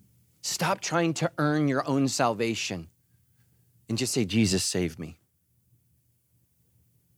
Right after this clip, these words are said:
So how can a helper be real with themselves? This is key. It's good to serve God and your family. It's good. It's good. Those are good things. Never be lazy, but work hard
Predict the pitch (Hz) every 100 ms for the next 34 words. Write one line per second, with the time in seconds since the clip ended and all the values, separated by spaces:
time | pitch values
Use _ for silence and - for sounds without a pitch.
0 | _ - 160 185 214 233 202 131 151 -
1 | 113 98 _ _ _ _ _ _ - 135
2 | 120 131 131 123 117 98 92 80 - -
3 | _ _ _ _ _ _ _ - _ _
4 | _ - 151 - 131 - 95 80 _ _
5 | - 175 - 311 302 262 - 135 104 98
6 | 101 95 - 87 - - - 302 339 -
7 | 180 - 175 339 370 294 - _ _ _
8 | _ - 339 320 311 180 277 269 311 339
9 | 247 - - 269 175 247 285 311 302 254
10 | 214 208 254 - - 233 214 226 - 175
11 | 202 208